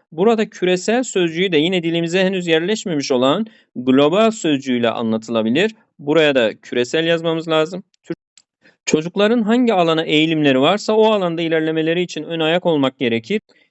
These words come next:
Eğilim sözcüğü ise yine aynı şekilde dilimize henüz yerleşmemiş olan trend sözcüğüyle karşılanabilir.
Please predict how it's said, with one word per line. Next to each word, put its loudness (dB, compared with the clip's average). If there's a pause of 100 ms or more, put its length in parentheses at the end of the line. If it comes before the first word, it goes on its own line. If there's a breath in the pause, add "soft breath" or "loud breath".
(320)
Eğilim 2
sözcüğü -4
ise -2
yine 2
aynı 2
şekilde -2
dilimize 0
henüz 0
yerleşmemiş 0
olan -2
trend 0
sözcüğüyle 2
karşılanabilir. -2